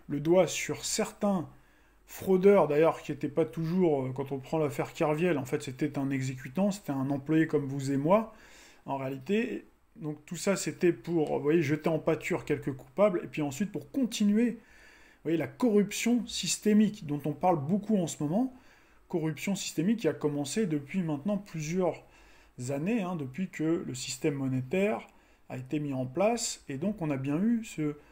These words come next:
problème bancaire, donc qui était mondial, et, euh, à cette époque-là, pour ceux en tout cas qui ont ouvert les yeux, on nous a parlé, euh, d'agences de notation, et c'est à ce moment-là qu'on a pris conscience que les pays étaient sous tutelle,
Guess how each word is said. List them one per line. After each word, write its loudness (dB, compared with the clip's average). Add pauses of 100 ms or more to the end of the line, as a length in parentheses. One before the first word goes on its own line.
(320)
problème 0
bancaire, 0 (360)
donc -10
qui -10
était -2
mondial, 0 (400)
et, -2
euh, -2 (220)
à -4
cette -8
époque-là, 0
pour -10
ceux -6
en -2
tout -14
cas 0
qui -8
ont 0
ouvert 6
les -2
yeux, 0 (1160)
on -8
nous -2
a 0
parlé, 0
euh, -2
d'agences 2
de 0
notation, 0
et -16
c'est -8
à -6
ce -8
moment-là -2
qu'on -2
a 2
pris -6
conscience -2
que -4
les 0
pays 4
étaient 2
sous -4
tutelle, 0